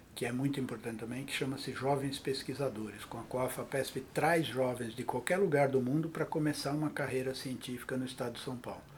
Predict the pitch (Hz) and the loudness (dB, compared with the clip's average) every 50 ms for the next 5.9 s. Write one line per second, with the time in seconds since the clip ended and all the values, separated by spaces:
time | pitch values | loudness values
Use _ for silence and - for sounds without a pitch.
0 | - - - - - - - - - 117 127 117 - - 131 131 131 135 139 135 | -18 -18 -18 -18 -18 -20 -14 -10 -4 -4 -2 -2 2 2 4 4 4 4 4 2
1 | 135 120 123 131 135 131 98 - 120 123 123 - 143 127 - 135 135 135 139 135 | 2 2 0 0 0 0 0 0 -2 -4 0 0 0 2 4 4 6 6 8 6
2 | 123 110 - 120 120 120 127 131 - - 139 131 - - - 117 117 120 120 117 | 6 6 4 2 2 2 0 0 -2 -4 -4 -6 -6 -4 -4 -2 -2 -2 -6 -6
3 | - 131 123 117 110 113 117 110 110 - 123 113 117 113 - 127 117 - - - | -4 -4 -4 -2 -2 -4 -4 -6 -6 -8 -8 -8 -8 -4 -4 -4 -4 -4 -8 -12
4 | - - - - - - - - - - - - - - - - - - 139 - | -14 -16 -18 -18 -18 -18 -18 -16 -16 -14 -14 -14 -14 -16 -16 -12 -6 -6 -2 8
5 | - 185 165 - - - 208 220 208 185 143 131 120 110 101 98 101 | 10 10 10 10 12 12 12 12 12 12 12 12 10 6 2 -2 -6